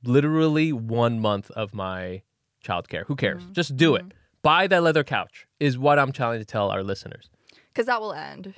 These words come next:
Speaker 1: That will end.
Speaker 2: Yeah.
Speaker 1: If you're, th-, yes.
Speaker 2: Should buy, <laughs> I'm kind of like, so it sounds like it's like, buy the shit now that you
Speaker 1: Yes.
Speaker 2: want.
Speaker 1: Yes.
Speaker 2: Yeah.
Speaker 1: Yes. Buy the shit now.
Speaker 2: Mm-hmm.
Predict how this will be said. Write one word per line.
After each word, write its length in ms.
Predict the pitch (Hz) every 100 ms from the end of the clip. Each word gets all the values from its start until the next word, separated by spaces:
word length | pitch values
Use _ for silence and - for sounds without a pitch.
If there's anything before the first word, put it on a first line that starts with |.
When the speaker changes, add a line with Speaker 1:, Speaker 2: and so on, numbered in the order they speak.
| _ -
Speaker 1:
That 240 | 165 175
will 180 | 175 180
end. 220 | 147 143
Speaker 2:
Yeah. 260 | 160 170 185 _ _ -
Speaker 1:
If 140 | 139
you're, 120 | 170
th-, 160 | 180 -
yes. 380 | 143 101 - _ _
Speaker 2:
Should 240 | - 240 190 _
buy, 160 | 196 190 _
<laughs> 420 | - 220 240 -
I'm 120 | 214
kind 160 | 208 269
of 60 | 240
like, 120 | 220
so 300 | 208 190 185 -
it 140 | -
sounds 200 | - 196
like 180 | 247 220 -
it's 120 | -
like, 100 | 165 _
buy 220 | 175 175
the 120 | 196 214
shit 260 | - 185
now 480 | 170 170 165 107 65 -
that 140 | 135
you 60 | 156
Speaker 1:
Yes. 160 | 185
Speaker 2:
want. 320 | 165 139 131 -
Speaker 1:
Yes. 240 | 151 131 180
Speaker 2:
Yeah. 220 | 160 143
Speaker 1:
Yes. 300 | 175 - - _ _
Buy 140 | 127
the 80 | 165
shit 180 | 180 180
now. 260 | 160 95 -
Speaker 2:
Mm-hmm. 300 | 190 175 170